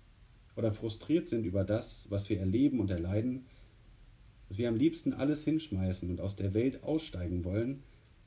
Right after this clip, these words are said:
dann gewährt uns Gott eine kurze Atempause. Er macht uns keine Vorwürfe, vergibt und stärkt uns, spricht uns gut zu. Und dann sendet er uns wieder hinein in unsere Aufgaben in der Welt,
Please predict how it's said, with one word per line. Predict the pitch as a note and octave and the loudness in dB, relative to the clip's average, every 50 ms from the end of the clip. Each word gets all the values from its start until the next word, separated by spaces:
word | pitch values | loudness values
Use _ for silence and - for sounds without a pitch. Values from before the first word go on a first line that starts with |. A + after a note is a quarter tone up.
| - - - - - - - - - | -20 -20 -20 -20 -20 -20 -20 -18 -10
dann | - F#2 F#2 | -6 -4 -4
gewährt | F2+ F2 F2+ G#2 B2+ - | -2 -2 0 0 0 0
uns | A2+ A#2 A2 - - - | -2 -4 -4 -6 -8 -6
Gott | - A2 B2 - - - - - - - - - | -4 -4 -4 -4 -6 -12 -16 -16 -18 -20 -10 -6
eine | - A2+ B2 A2+ | -4 -4 -4 -4
kurze | - - - G2+ G2+ G2+ - A2 G#2 G2 | -6 -4 -4 -4 -4 -4 -4 -6 -6 -6
Atempause. | - F#2+ F2+ - E2+ E2+ F2 - - E2 E2 D#2+ - - - G2 - - - - - - - - - - - - - - - - - - - - - - - - - | -4 -6 -4 -4 -6 -6 -8 -8 -10 -12 -10 -10 -12 -12 -14 -14 -16 -20 -20 -20 -20 -20 -20 -20 -20 -20 -20 -20 -20 -20 -20 -20 -20 -20 -20 -20 -20 -20 -20 -8 -2
Er | G2 | 0
macht | G2+ G#2 G2+ G#2 - | 0 0 0 0 -2
uns | B2 B2 - - | -2 -2 -4 -6
keine | - - B2 C3 C3+ | -4 -2 0 0 0
Vorwürfe, | C3 - - D3 C#3+ A#2 G#2 G2 G2 - F#2 F2 - - - - - - - - - - - - - - - - - | 0 2 2 2 4 4 2 0 0 -2 -4 -6 -6 -10 -18 -20 -20 -20 -20 -20 -20 -20 -20 -20 -20 -20 -20 -20 -8
vergibt | - G2+ F#2+ F#2 C3 D#3 D3+ - | -4 -2 0 2 2 2 2 2
und | G#2+ G2+ F#2+ | 0 0 0
stärkt | - - - F#2 F#2+ G#2 G#2 - | 0 -2 -2 -2 -2 -2 -2 -2
uns, | A#2 C3 C3+ C3 - - - - - - - - - - - - - - - - - | -4 -4 -4 -4 -6 -12 -18 -20 -20 -20 -20 -20 -20 -20 -20 -20 -20 -20 -20 -20 -20
spricht | - - - - B2+ G#2+ - - | -20 -14 -10 -8 -8 -6 -4 -4
uns | B2 A#2+ - | -4 -4 -4
gut | - - C3 B2+ - - | -4 -4 -4 -4 -4 -6
zu. | - - F#2 F2 E2+ F2 - - - - - - - - - - - - - - - - - - - - - - - - - - - - - - - | -6 -4 -4 -4 -4 -6 -10 -14 -20 -20 -20 -20 -20 -20 -20 -20 -20 -20 -20 -20 -20 -20 -20 -20 -20 -20 -20 -20 -20 -20 -20 -20 -20 -20 -20 -16 -8
Und | G2 G2 | -2 0
dann | G2 F2+ F2 | 0 2 2
sendet | - G#2+ G#2+ A#2 A#2+ A2 G#2 F2+ - - | 2 2 2 2 2 0 0 -2 -2 -6
er | F2+ E2+ E2+ E2+ | -8 -8 -8 -6
uns | E2+ F2 E2+ - - - | -6 -6 -6 -6 -6 -4
wieder | F#2+ F#2 F#2 F2 | -2 -2 -2 -2
hinein | F2 F2 F2 F2+ F2+ F#2+ A2 A#2+ A#2+ | -2 -2 -2 0 0 2 2 2 2
in | G#2+ - | 0 0
unsere | F#2 F#2+ F2+ F2 - | -2 -4 -4 -4 -4
Aufgaben | - G#2+ A2 - - - G#2 G#2 G#2 G#2 | -2 -2 -2 -2 -4 -2 0 0 0 0
in | F2+ | 0
der | F2 F2 E2 | -2 -4 -2
Welt, | F2 F#2+ G#2 A#2 A#2+ A#2 - | 0 2 2 2 2 -2 -6